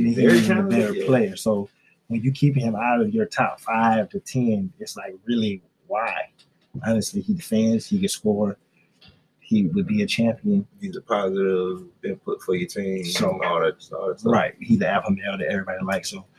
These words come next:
Speaker 1: you have to argue he's a top five to ten player, honestly, even if he's number five for you. He's beating, you're saying he's beating two top five players. He would have to be a top five player, honestly. So, um,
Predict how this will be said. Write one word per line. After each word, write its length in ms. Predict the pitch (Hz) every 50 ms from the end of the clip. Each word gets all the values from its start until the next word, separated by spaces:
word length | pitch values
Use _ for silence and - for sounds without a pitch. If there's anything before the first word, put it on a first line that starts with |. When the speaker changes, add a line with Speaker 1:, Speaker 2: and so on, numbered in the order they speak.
| - - - -
Speaker 1:
you 140 | - 131 123
have 140 | 113 120 143
to 60 | 139
argue 260 | 107 117 139 151 139
he's 160 | 113 113 107 104
a 40 | 98
top 320 | - 107 92 92 - -
five 240 | - 107 104 104 95
to 60 | 90 87
ten 200 | - 107 98 92
player, 260 | _ - 117 113 104 - -
honestly, 380 | 110 110 110 - - 95 98 _
even 220 | - 113 113 113 104
if 80 | -
he's 220 | - 107 101 95 -
number 200 | 98 98 98 -
five 320 | - 101 104 107 98 -
for 120 | - -
you. 160 | 82 90 92 92 _ _ _ _ _ _ _ _ _ _ _ _
He's 160 | - 101 92 92
beating, 480 | 131 117 113 98 101 98 98 90 82 _ _ _ _ - 95 85 - -
you're 120 | 101 113 -
saying 240 | - 127 127 127 113
he's 160 | 107 92 -
beating 300 | - - 120 - - - -
two 220 | - - 104 110 -
top 280 | - - - - - -
five 280 | - 104 95 92 92 -
players. 480 | - 107 110 101 92 90 - - - _ _ _ _ _ _ _ _ _ _ _ _ _ _ _ -
He 100 | 110 95
would 100 | 92 107
have 120 | 110 107
to 60 | - 101
be 60 | 104
a 60 | 95
top 220 | - - 104 87 -
five 260 | - 85 87 82 -
player, 320 | - - - - - - - -
honestly. 360 | 95 92 87 80 - - - - _
So, 300 | - - - 90 - - - _ _ _ _ _ _ _ _ _ _ _ _ _ _ - -
um, 360 | - 117 113 107 104 98 98